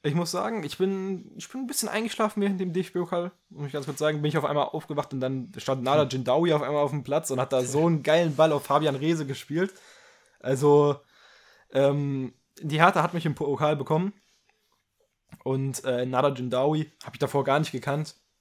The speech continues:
Speaker 1: Ja, war mir, war, äh, der Mann war mir komplett egal, kann ich so sagen. Und ja,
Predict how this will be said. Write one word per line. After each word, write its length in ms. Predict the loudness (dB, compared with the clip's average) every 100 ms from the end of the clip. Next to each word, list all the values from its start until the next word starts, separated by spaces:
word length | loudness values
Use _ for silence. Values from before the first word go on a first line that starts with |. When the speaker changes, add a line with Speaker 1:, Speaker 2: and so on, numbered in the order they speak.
| _ -8
Speaker 1:
Ja, 240 | -4 0
war 80 | 0
mir, 240 | 0 -4 -8
war, 180 | -6 -4
äh, 160 | -4 -6
der 140 | -6
Mann 160 | -6 -6
war 80 | -8
mir 100 | -8
komplett 260 | -10 -10
egal, 280 | -10 -10 -10 _ -14
kann 100 | -12
ich 80 |
so 80 | -10
sagen. 320 | -8 -8 -8 -12 _ _ _ _ _ _ _ _
Und 520 | -6 -4 -4 -10 -12 -2
ja, 180 | -2